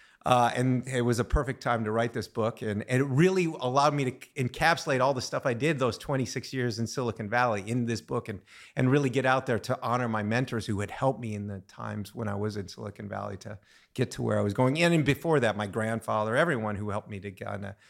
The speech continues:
get to where I am today. And so that Build was a, it was a great, a great segue into literally, while I was doing it, working on, on Stacks with you guys, because it just put so, it crystallized so many ways of how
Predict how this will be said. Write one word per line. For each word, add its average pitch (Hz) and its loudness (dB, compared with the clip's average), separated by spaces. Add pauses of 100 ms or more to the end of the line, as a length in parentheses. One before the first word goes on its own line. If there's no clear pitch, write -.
(140)
get 131 0
to 120 -6
where 107 0
I 104 2
am 98 -4 (100)
today. 107 -2 (400)
And 147 2
so 143 6
that 127 -2
Build 170 4
was 139 2
a, 107 -2 (100)
it 135 -2
was 123 -2
a 123 2
great, 127 0 (500)
a 117 -2
great 131 -2
segue 110 -2 (340)
into 143 2
literally, 117 2
while 117 4
I 117 -2
was 107 0
doing 143 2
it, 110 -4
working 123 0
on, 104 0 (240)
on 120 2
Stacks - -2
with 110 -2
you 123 0
guys, 95 0
because 113 -6
it 113 -6
just 131 -6
put 117 -6
so, 135 -2
it 131 -6
crystallized 113 -4
so 127 -4
many 113 -2
ways 110 -4
of 98 -10 (720)
how 120 4